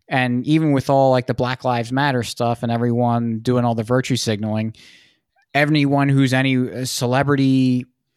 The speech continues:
athlete, professional athlete, you know, large business, they're all saying all sorts of stupid stuff about virtue signaling.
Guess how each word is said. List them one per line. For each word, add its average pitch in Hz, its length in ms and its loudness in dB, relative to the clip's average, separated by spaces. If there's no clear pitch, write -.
athlete, 135 480 -4
professional 131 480 -2
athlete, 131 600 0
you 131 140 -4
know, 117 140 0
large 135 380 0
business, 131 460 -2
they're 135 180 0
all 139 460 0
saying 143 320 0
all 139 160 4
sorts 143 240 -4
of 120 100 -6
stupid - 480 -4
stuff - 320 -4
about 113 240 -4
virtue 120 260 -4
signaling. 98 520 -8